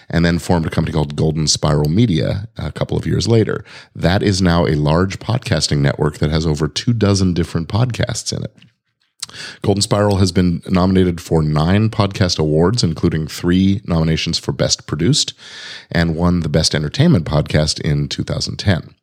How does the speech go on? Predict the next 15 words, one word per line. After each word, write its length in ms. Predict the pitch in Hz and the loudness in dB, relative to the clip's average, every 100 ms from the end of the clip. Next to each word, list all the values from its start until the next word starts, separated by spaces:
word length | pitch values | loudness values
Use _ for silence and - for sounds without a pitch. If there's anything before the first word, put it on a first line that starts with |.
| - _ _ _ - - _ | -20 _ _ _ -20 -20 _
Daryl 160 | 101 117 | 0 2
has 140 | 101 | 2
been 140 | 107 | 0
consulting 540 | 95 95 - 107 110 104 | 0 0 0 0 0 2
and 160 | 87 | 0
producing 520 | 78 87 95 - 95 82 | 0 0 2 2 0 -2
podcasts 640 | 90 85 87 85 - - | -2 -2 -2 -4 -4 -6
for 260 | - 82 - | -4 -2 0
other 320 | 117 123 78 | 2 2 0
podcasters 880 | 82 73 - 73 - 78 82 78 - | -4 -6 -6 -6 -4 -2 -2 -2 -2
since 360 | - 82 78 - | -2 0 0 -2
twenty 280 | - 82 78 | -2 -4 -4
twelve 500 | - 143 82 80 80 | 0 0 2 -2 -2
under 220 | 80 78 | -4 -2
the 260 | 76 71 | -2 -4